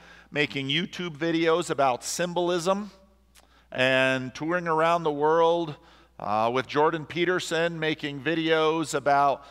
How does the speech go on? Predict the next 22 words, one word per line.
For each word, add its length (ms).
symbolism 760
in 180
Jerusalem 1000
and 240
Rome, 720
and 680
he, 280
he 220
makes 340
comic 480
books, 640
um, 340
that 180
have 280
Christian 460
themes. 840
We 160
have 360
Catherine, 720
who 240
is 140
a 240